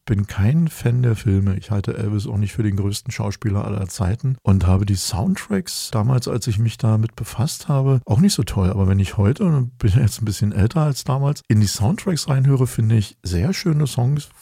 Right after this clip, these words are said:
wo ich immer denke, „Wo waren die denn im Film?“ Hab das jetzt aber nie nachgeguckt. Und da gibt's so einige,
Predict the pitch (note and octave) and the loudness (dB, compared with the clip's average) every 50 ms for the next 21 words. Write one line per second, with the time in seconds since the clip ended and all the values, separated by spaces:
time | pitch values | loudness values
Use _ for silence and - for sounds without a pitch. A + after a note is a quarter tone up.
0 | - - G#2+ G2+ G#2 G#2 - B2+ A2+ A#2 G#2+ G#2+ G#2 G2+ G2+ G#2+ F2+ F2 D#2+ D#2+ | -8 -2 0 0 0 0 0 2 2 2 4 2 2 2 0 -2 -4 -2 -4 -4
1 | D#2 D#2 D#2+ C3 G#3+ - B3 E3 D#3+ A2 G#2 G2+ F#2+ F2+ - - - F#2 F#2 F2+ | -6 -6 -4 -4 -4 -2 -2 0 0 2 2 2 2 0 -2 -2 0 0 2 2
2 | F2+ F2 - - A#2+ F#2+ - - A2 F#2+ - G#2+ - - C#3 G#2 G2 F#2+ G2+ A#2+ | 0 0 -2 -2 -2 -2 0 2 2 2 2 0 0 0 2 2 4 4 4 4
3 | C#3+ B2+ A#2+ B2+ - - D#3 - - - - A2 E2+ - G2 B2+ D3+ E3+ E3+ - | 4 2 0 0 0 -4 -6 -4 -4 -4 -2 -2 -2 0 0 2 2 2 0 0
4 | - - E3+ - - G#2 F2 F#2+ G#2+ B2 A#2 G2 F#2+ F2+ G2+ | -4 -4 -2 -2 0 2 4 6 6 6 6 6 6 4 2